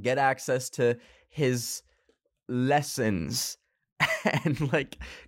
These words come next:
teachings and, like, ex-, exclusive content on how to be a hustler and make millions of dollars. It is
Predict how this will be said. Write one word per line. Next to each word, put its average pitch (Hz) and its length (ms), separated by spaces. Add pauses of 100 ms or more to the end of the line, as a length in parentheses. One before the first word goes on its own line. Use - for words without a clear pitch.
(120)
teachings 131 880
and, 139 200
like, 131 260 (240)
ex-, - 220
exclusive 214 760
content 165 680 (280)
on 160 220
how 165 380
to 170 180
be 143 440 (240)
a 131 160
hustler 110 760 (420)
and 113 360 (120)
make 123 320
millions 123 500
of 107 120
dollars. 95 600 (480)
It 160 140
is 165 420